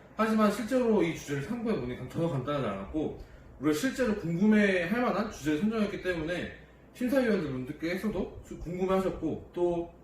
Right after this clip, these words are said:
저희가 또 재밌어 하면서 실험을 또 진행을 할 수 있었기 때문에, 저는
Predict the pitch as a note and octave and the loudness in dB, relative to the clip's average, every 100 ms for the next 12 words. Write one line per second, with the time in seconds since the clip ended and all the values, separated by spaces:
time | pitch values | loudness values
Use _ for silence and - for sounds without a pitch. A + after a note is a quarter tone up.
0 | - D3+ D#3 D3+ D3 C3+ D#3+ F#3+ F#3+ E3+ | -6 0 2 0 -2 -4 2 4 4 2
1 | D#3 F#3 E3+ D3 G3 - A#3+ A3 F#3 - | 0 0 0 0 -2 -4 -2 0 0 -2
2 | B2 - C3+ C#3 C#3 G3+ C3 B2+ B2 A2+ | -8 -6 -4 -2 -2 -4 -6 -10 -12 -8
3 | A2+ C3 A2+ B2 D#3+ G#3 | -6 -4 -6 -4 -2 -4